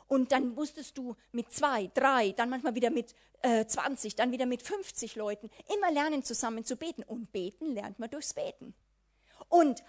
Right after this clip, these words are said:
eine Nation aufs Herz zu bekommen, das lernst du, während du eine Flagge anschaust. Wenn du sagst, „Gott, ich fordere Nationen.“ Wenn du das anfängst zu sagen. Wenn du anfängst,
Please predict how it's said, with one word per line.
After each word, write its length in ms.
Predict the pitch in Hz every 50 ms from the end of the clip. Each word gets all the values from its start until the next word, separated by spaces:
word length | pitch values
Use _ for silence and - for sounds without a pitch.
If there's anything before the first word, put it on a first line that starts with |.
| _
eine 240 | - 302 294 294 294
Nation 1000 | 262 240 233 233 - - - - 330 359 466 508 453 320 269 247 247 254 285 302 - _ - _
aufs 260 | - 262 247 - -
Herz 600 | - - - 381 392 - 403 - - - - -
zu 280 | - 294 269 233 214 - -
bekommen, 540 | 220 196 - - 254 196 196 196 208 240 - - _ _ _ _ _ _
das 220 | 320 302 302 -
lernst 560 | 262 277 339 440 440 381 302 - - - -
du, 140 | 254 240 254 - - -
während 540 | - 220 226 302 311 311 320 302 285 - -
du 240 | 285 285 277 277 262 - _ _ _ _
eine 220 | - 277 262 269 262
Flagge 480 | - - 262 269 285 - 311 254 -
anschaust. 420 | 220 214 196 - - 185 - - -
Wenn 160 | 277 302 285
du 80 | 277
sagst, 260 | 254 - 254 - - - _ - - _ _ _
„Gott, 220 | - 320 294 240 - -
ich 160 | 254 - -
fordere 440 | - - - 262 269 269 277 247 247
Nationen.“ 800 | 233 214 202 - - - 262 247 233 247 233 175 110 - - _ _ _ _ _ _ _ _ _ _ _ _
Wenn 120 | - 339 349
du 60 | 320
das 160 | 311 311 -
anfängst 680 | - - 415 440 403 - - 311 233 233 - - - _ _ _ _ _
zu 140 | - 311
sagen. 560 | 320 - - 466 - - 427 - 202 160 202 - _ _ _ _ _ _ _ _ _ _ _ _ _ _ _ _ _ _ _ _ _
Wenn 160 | - 320 370
du 80 | 320 -
anfängst, 840 | - - 381 453 453 415 - 359 302 269 247 - - - - -